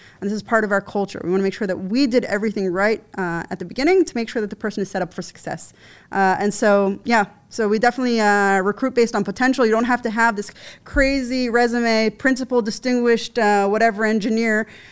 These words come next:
uh, in order to join AppsFlyer. We, we definitely can, uh, see the diamonds in the rough, and we, uh, and we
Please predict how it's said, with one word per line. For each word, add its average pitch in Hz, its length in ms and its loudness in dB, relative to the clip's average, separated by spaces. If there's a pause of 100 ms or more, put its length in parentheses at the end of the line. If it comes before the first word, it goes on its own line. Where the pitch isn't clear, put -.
(140)
uh, 196 500 2
in 208 100 0
order 202 160 2
to 202 140 -6
join 185 240 0
AppsFlyer. 240 680 0
We, 180 420 0
we 190 100 -2
definitely 196 440 0
can, 180 360 -2
uh, 165 220 -6
see - 180 -6
the 196 100 0
diamonds 190 460 0
in 180 60 -2
the 175 60 -4
rough, 185 320 -2
and 170 140 -4
we, 160 220 -4
uh, - 340 -12
and 185 160 -6
we 175 300 -2